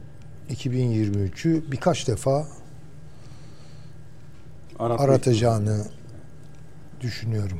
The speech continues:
Speaker 1: Birkaç katı daha haşin, sert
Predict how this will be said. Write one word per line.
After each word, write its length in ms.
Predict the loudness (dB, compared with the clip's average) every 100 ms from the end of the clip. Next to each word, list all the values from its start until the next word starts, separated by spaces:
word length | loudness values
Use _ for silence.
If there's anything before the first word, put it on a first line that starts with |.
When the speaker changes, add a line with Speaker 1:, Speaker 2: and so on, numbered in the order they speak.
| -4
Speaker 1:
Birkaç 680 | -2 2 2 0 -6 -8 -10 -12 -14 -12 -12 -8 -2
katı 360 | 0 0 2
daha 400 | 4 6 4 4 -2 -12 -14 -14 -14 -12 -6
haşin, 500 | -2 0 2 0 0 -6 -12
sert 440 | -8 -2 0 0